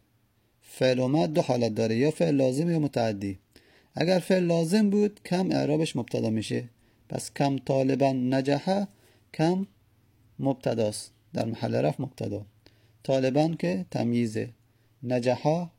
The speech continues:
فعل ماده، هو فاعلشه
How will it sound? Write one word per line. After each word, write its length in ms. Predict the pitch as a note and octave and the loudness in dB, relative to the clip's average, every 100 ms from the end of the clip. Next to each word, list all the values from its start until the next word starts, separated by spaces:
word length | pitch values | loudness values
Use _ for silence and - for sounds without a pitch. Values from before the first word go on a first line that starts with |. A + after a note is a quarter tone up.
| _ _ _ _ _ | _ _ _ _ _
فعل 340 | - C3 B2 | -2 0 0
ماده، 500 | A#2+ C#3 D3+ E3 F3+ - _ _ _ _ _ _ - | 0 0 0 -2 -6 -10 _ _ _ _ _ _ -2
هو 220 | B2+ C3+ | 2 2
فاعلشه 760 | - A#2+ A#2+ D3+ D#3+ F3+ F#3 | 2 0 0 0 -4 -4 -6